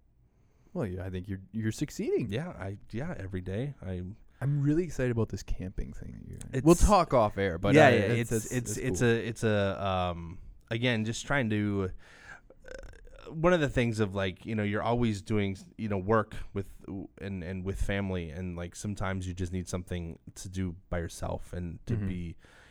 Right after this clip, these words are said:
Speaker 2: you know, in your own headspace kind of thing. And so, you know, I'm not the runner the way Kurt talked about where you just on the road running. Like, that's not me, but I love driving
Speaker 1: He was
Speaker 2: and I love
Speaker 1: running.
Speaker 2: <laughs> Yeah, and I love,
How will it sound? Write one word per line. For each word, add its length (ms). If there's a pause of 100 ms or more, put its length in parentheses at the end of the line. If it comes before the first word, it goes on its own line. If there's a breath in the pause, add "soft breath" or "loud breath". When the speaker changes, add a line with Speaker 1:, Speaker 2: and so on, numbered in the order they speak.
(100)
Speaker 2:
you 80
know, 80
in 160
your 100
own 140
headspace 760
kind 200
of 80
thing. 480
And 200
so, 440 (400 soft breath)
you 60
know, 60
I'm 140
not 320
the 140
runner 420
the 140
way 420
Kurt 320
talked 320
about 320
where 120
you 100
just 260
on 160
the 80
road 260
running. 320
Like, 160
that's 240
not 180
me, 380
but 320
I 80
love 280
driving 320
Speaker 1:
He 60
was 120
Speaker 2:
and 100
I 60
love 160
Speaker 1:
running. 300 (140)
Speaker 2:
<laughs> 120
Yeah, 180 (160)
and 220
I 60
love, 440